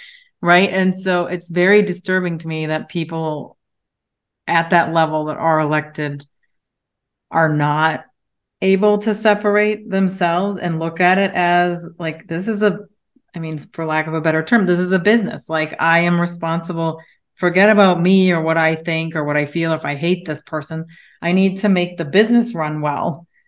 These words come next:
right? I mean, and that's very important business. That's like running the U S government. And it's kind of, it just becomes a little bit embarrassing <laughs> sometimes. I would think that they would be embarrassed because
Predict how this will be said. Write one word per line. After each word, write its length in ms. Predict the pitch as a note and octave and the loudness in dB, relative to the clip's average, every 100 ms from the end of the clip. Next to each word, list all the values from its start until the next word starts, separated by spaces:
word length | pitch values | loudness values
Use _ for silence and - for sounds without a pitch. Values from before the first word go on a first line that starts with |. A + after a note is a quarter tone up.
| _ _ | _ _
right? 260 | E3+ E3 G3+ | 0 2 2
I 60 | F#3+ | 2
mean, 160 | F#3 | 4
and 120 | F3+ | 4
that's 240 | G3 G3 G3 | 4 2 -2
very 360 | E3+ F#3+ A#3+ A3 | -2 2 4 2
important 400 | G#3+ A#3+ F#3+ G#3 | 2 0 0 0
business. 320 | D#4 B3+ F3+ | 2 0 -2
That's 300 | F3 F3 - | -4 -4 -4
like 240 | E3+ D#3+ | -6 -4
running 460 | E3 E3+ F3 F3 E3 | -4 -2 0 -2 -2
the 160 | E3 E3+ | -4 -2
U 220 | F3 F#3 | 0 0
S 200 | F3+ - | 0 0
government. 500 | F#3 A3+ G#3 - - _ _ _ | 2 2 2 0 -8 _ _ _
And 140 | - G3 | 0 2
it's 180 | F#3+ - | 2 2
kind 260 | F#3+ F#3 | 2 4
of, 200 | G3 F3 | 2 0
it 80 | F#3 | -4
just 260 | F#3 F#3 F#3+ | -6 -8 -6
becomes 340 | F#3 G3+ G3 | 0 4 4
a 60 | F3+ | 4
little 160 | F3 | 0
bit 240 | D#3+ E3+ E3+ | 0 0 0
embarrassing 840 | E3 D#3 D3+ F#3+ A3+ A#3 A#3+ C4 | -2 0 0 0 0 0 0 0
<laughs> 280 | C4 - - G3+ | -4 -12 -8 -10
sometimes. 320 | - B3+ D#4 C4+ | -4 -2 -2 0
I 80 | |
would 180 | G3 F#3 | 0 0
think 260 | F#3+ G#3 G3+ | 2 2 2
that 140 | F3 | 0
they 200 | F3 E3+ | 2 4
would 180 | G3+ F#3+ | 4 4
be 100 | A3 | 2
embarrassed 540 | A3 F#3+ E3+ A3 C#4 - | 0 -2 -2 -4 -6 -10
because 540 | - F3 F3+ D#3+ E3 | -6 0 2 0 -4